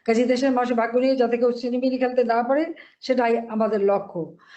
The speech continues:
আর সেই লক্ষ্য নিয়ে অত্যন্ত শান্তিপূর্ণভাবে মানুষ তার ভোটের অধিকার প্রয়োগ করবে, যার যার নিজের ইচ্ছা মতো ভোট দেবে। এখানে কেউ কাউকে বাধা দিতে পারবেন না, কোনো রকম সংঘাত আমি চাই না। আমি চাই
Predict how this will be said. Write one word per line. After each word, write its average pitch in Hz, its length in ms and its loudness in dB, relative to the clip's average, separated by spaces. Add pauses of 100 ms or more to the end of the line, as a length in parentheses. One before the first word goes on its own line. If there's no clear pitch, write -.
(100)
আর 214 120 0
সেই 277 240 2
লক্ষ্য 277 280 0
নিয়ে 285 280 2
অত্যন্ত 254 380 0
শান্তিপূর্ণভাবে 262 1000 0 (380)
মানুষ 247 480 0
তার 254 260 2
ভোটের 233 360 2
অধিকার 254 320 2
প্রয়োগ 254 300 0
করবে, 277 340 0
যার 233 280 0
যার 247 180 0
নিজের 240 240 -2
ইচ্ছা 247 280 -4
মতো 247 160 2
ভোট 233 300 0
দেবে। 180 260 -2 (380)
এখানে 277 280 2
কেউ 294 220 0
কাউকে 254 440 0
বাধা 240 280 0
দিতে 247 180 -4
পারবেন 254 340 -2
না, 311 260 -2 (340)
কোনো 262 200 2
রকম 254 280 0
সংঘাত 247 460 -2
আমি 233 140 0
চাই 240 260 0
না। 302 280 -2 (280)
আমি 233 180 0
চাই 262 340 0